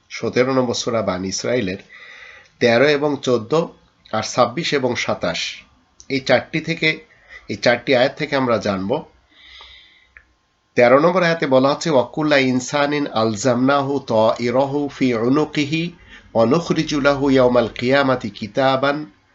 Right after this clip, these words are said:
ইয়ালকাহু মানশুরান। ইকরা কিতাবাক। কাফা বিনাফসিকা আল ইয়াওমা আলাইকা হাসিবা।" আর প্রত্যেকটি মানুষের গলায় তার কাজকর্ম ঝুলিয়ে দিয়েছি, আর কেয়ামতের দিন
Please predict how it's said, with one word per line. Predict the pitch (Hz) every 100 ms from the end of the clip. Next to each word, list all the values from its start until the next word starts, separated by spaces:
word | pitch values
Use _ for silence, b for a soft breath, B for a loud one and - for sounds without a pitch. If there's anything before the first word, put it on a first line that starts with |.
| _ 107
ইয়ালকাহু | 110 113 - 151 151 156
মানশুরান। | 135 113 104 - 120 104 80 73 - _ _ _ _ _ _ -
ইকরা | 135 123 147 170 -
কিতাবাক। | - - 120 98 - - - - _ B B B B
কাফা | - 196 170 175
বিনাফসিকা | 160 135 139 - 139 147
আল | 123
ইয়াওমা | 120 131 123 104
আলাইকা | 107 131 131 98
হাসিবা।" | 92 - 87 - - - - - - B B B B -
আর | -
প্রত্যেকটি | - 139 143 175 - 170
মানুষের | 135 143 - 147 120
গলায় | 117 113 113 101
তার | 117 -
কাজকর্ম | 120 117 - 135 127 156 131
ঝুলিয়ে | 120 131 127
দিয়েছি, | 90 82 - - - - - _ _ _ _ _ _ _ B B B B - _ _ _ _ _ _ -
আর | 110 107
কেয়ামতের | 117 120 151 175 175 139
দিন | 151 170 -